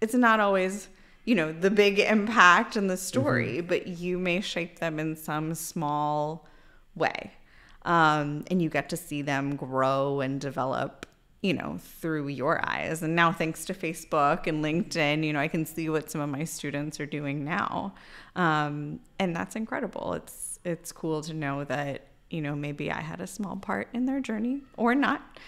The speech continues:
Speaker 1: Um, but at the very least, I had the privilege to be their teacher. Uh,
Speaker 2: Funny enough, um, I agree with you on that wholeheartedly. <clears throat> A bunch of my students, they still blow up my email to this day.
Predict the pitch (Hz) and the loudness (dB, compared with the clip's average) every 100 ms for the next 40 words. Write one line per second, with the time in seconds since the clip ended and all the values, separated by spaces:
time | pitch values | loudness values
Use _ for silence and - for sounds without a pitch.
0 | - - - 214 208 202 208 208 202 - | -20 -18 4 10 10 8 4 2 4 4
1 | 196 196 180 190 175 170 - 160 165 - | 2 -2 -2 -2 0 -4 -6 -6 -6 -6
2 | - 151 - - - - - - - - | -8 -8 -8 -12 -12 -12 -12 -14 -16 -16
3 | - 208 - - - - - - - - | -16 -16 -18 -20 -14 -14 -14 -18 -18 -16
4 | - - 143 127 110 107 - 107 104 104 | -10 2 4 6 6 6 4 4 4 2
5 | 104 - 107 110 113 110 107 104 98 101 | -4 -6 -2 2 4 4 2 2 2 2
6 | 110 104 101 104 101 101 - 226 160 120 | 0 0 0 -2 -2 -6 0 2 4 2
7 | 120 107 104 113 104 - 104 101 101 95 | -2 -2 -2 -2 -2 -2 -4 -2 -2 -4
8 | - - - 120 107 101 95 104 107 104 | -6 -6 2 4 6 4 4 0 2 0
9 | 101 104 101 101 107 123 | 2 2 2 4 4 4